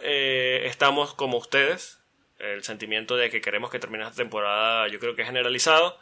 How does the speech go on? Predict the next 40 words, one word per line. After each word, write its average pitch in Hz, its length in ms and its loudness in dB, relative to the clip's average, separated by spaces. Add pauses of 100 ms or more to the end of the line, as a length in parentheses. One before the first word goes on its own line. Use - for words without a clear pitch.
(680)
Eh, 135 440 4
y 127 80 -4
bueno, 151 220 2
vamos 139 220 -2
a 139 40 -4
tratar 120 320 0
de 139 80 2
hacerlo 139 580 2
lo 123 200 0
más 123 260 0
ameno 131 340 0
posible, 120 840 2
tanto 117 280 -4
para 110 160 -4
ustedes 135 440 4
que 131 120 -4
nos 117 140 -4
escuchan 131 360 -4
como 131 160 -2
para 104 160 -4
nosotros 107 420 -6
aquí 104 600 -8
mientras, 95 760 -6
eh, 98 220 -8
hacemos 101 320 -10
los 104 140 -8
episodios. 160 720 0
Y 110 180 -6
bueno, 135 160 -6
señores, 127 280 -8
gracias 101 260 -6
por 117 160 -2
acompañarnos 101 600 -8
en 104 40 -16
un 104 60 -14
nuevo 104 160 -8
episodio 101 400 -8
de 101 80 -4
Efecto 98 320 -12
Coanda. 127 340 -8